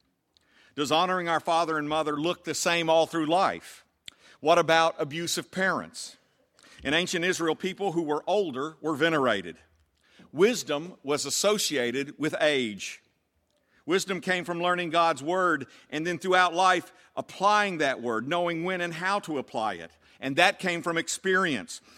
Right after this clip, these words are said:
The older you got, the wiser you were considered. Western culture, is,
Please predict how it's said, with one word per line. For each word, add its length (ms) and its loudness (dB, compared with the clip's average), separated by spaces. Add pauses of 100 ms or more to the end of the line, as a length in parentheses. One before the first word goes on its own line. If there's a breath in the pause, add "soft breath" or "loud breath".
(160 loud breath)
The 80 0
older 240 2
you 160 -4
got, 360 0 (180 loud breath)
the 100 -2
wiser 420 4
you 140 -4
were 100 0
considered. 580 -8 (840 soft breath)
Western 300 0
culture, 380 0
is, 140 0